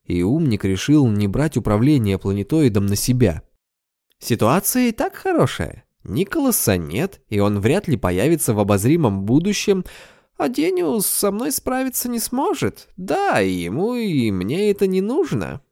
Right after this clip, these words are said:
Главное, я спасен, и спасен не один". Умник вновь поместил себя в подготовленных серверах и процессорах.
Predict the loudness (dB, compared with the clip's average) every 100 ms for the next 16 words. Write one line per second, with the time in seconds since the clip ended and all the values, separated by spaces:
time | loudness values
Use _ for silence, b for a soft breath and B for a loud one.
0 | _ _ -4 0 2 0 -2 -4 -6 -10
1 | _ _ -2 0 0 0 0 0 0 0
2 | -4 _ _ -6 -2 -2 -2 0 2 4
3 | 2 2 0 0 0 0 -2 -8 _ _
4 | _ _ _ _ _ -4 -2 0 0 -2
5 | 0 0 2 0 0 -2 2 2 2 0
6 | 2 0 -2 0 0 2 2 2 0 -2
7 | -2 2 4 2 0 -2 0 0 0 -4
8 | -2 -2 0 0 0 -2 -6 -8 -14